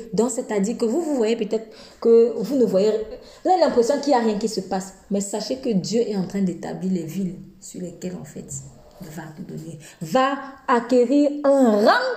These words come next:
honorable. Donc, il y a une question de rang. Honorable, un rang d'honneur, de respect. La manière dont tu exerces ton ministère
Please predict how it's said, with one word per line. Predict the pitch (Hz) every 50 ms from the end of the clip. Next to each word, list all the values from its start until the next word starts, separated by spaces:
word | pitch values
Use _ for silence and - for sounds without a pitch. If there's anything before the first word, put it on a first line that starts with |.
| - - -
honorable. | 226 202 202 202 208 208 214 208 190 185 180
Donc, | 226 - 311
il | 330
y |
a | 311
une | 294 -
question | 220 202 - 240 233 214
de | 185
rang. | 175 180 175 185 214 214 185 - - - - _ _ _ -
Honorable, | 220 294 294 285 277 285 285 269 285 320 311 262 - - -
un | 349 359 339
rang | 294 294 285 277 240
d'honneur, | 190 - - 359 427 508 539 539 - - 415 - - - - - - - - _ _ _ _ _ _ _ _ _ _ _ _ -
de | 180 180 233
respect. | 233 208 185 233 208 - - - - 311 226 190 - - - - _ - - -
La | - 214 214
manière | 208 202 214 233 233 233 262 285 269
dont | 262 254 240
tu | - -
exerces | 208 185 185 196 202 202 202
ton | 190 185
ministère | 170 170 175 175 - - - 190 185 175 175